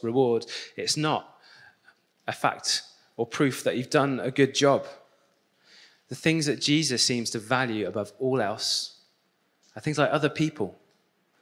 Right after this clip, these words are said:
and they're things like wholeness and peace and healing and comfort and the ability to endure. You know, it makes me wonder if the reward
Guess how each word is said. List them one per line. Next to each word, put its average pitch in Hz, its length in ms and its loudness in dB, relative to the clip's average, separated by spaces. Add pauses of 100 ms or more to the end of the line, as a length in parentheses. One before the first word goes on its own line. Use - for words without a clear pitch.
(500)
and 139 100 -6
they're 123 80 -4
things 139 260 -2
like 113 180 2
wholeness - 880 -2 (460)
and 139 220 -6
peace - 580 0 (220)
and 110 140 -6
healing 135 440 0
and 117 160 -8
comfort - 460 -8 (240)
and 143 140 -4
the 135 80 4
ability 135 680 0 (240)
to - 160 -4
endure. 117 580 -2 (3000)
You 127 80 -2
know, 131 60 2
it 131 40 0
makes 147 240 2
me 151 80 0
wonder 147 240 4
if 123 200 0
the 139 80 -2
reward 143 500 6